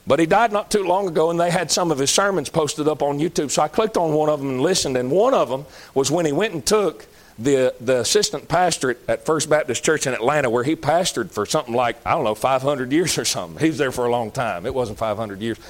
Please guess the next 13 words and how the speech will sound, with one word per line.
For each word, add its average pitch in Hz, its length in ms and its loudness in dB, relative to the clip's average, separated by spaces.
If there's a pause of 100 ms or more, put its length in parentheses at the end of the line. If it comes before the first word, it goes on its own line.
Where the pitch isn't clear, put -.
(100)
Something 190 200 0
like 170 160 -2
forty, 180 360 2
forty-five, 160 640 0
I 139 120 0
don't - 180 -4
know. 131 180 -2 (320)
He's 170 120 2
there 196 100 2
for 208 140 0
a 196 40 4
long 208 200 2
time. 208 340 0